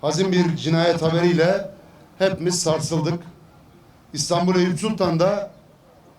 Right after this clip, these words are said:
eski bir öğrenci, okul müdürü İbrahim Oktugan'a,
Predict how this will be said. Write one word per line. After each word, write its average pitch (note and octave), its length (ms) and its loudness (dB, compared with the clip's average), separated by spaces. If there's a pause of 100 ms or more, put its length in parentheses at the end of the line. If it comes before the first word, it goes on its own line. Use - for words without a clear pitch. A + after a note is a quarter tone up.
(560)
eski C#3+ 260 -4
bir F3+ 140 2
öğrenci, E3 400 2
okul F3 260 0
müdürü F3+ 480 0 (540)
İbrahim F3 560 -2
Oktugan'a, E3 680 -2